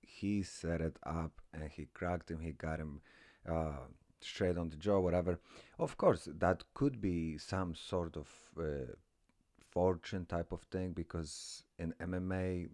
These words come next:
small movement this way, small movement that way. J-, like Joe Rogan says, you, you, if you zig instead of zag, you can wake up, you know, fa-, f-, facing the canvas, whatever, right?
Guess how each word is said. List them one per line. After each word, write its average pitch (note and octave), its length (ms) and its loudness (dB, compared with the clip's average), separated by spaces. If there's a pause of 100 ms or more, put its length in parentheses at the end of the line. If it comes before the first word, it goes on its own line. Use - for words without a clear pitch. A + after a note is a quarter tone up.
(140)
small F#2 440 0
movement F2+ 460 -2
this F#2 220 -2
way, E2+ 120 0
small F2 280 -2
movement E2 460 -2
that E2 220 0
way. E2+ 220 0 (160)
J-, - 120 -14
like D#2+ 240 -2
Joe F2+ 160 2
Rogan F2 280 -2
says, E2+ 380 -2
you, E2 120 -4 (100)
you, F2 200 -2 (120)
if F2 220 -4
you F2+ 80 -2
zig F2 380 -2
instead E2+ 260 -4
of E2 100 -4
zag, F2 380 0 (760)
you F#2+ 140 0
can F#2 320 -2 (100)
wake F2+ 320 0
up, F2 280 2 (1120)
you F2 120 0
know, D2+ 160 -2
fa-, F2 340 -2
f-, - 300 -16 (120)
facing F2 340 -2
the D#2+ 100 -4
canvas, F2+ 400 -4
whatever, D#2 400 -2
right? E2 320 -2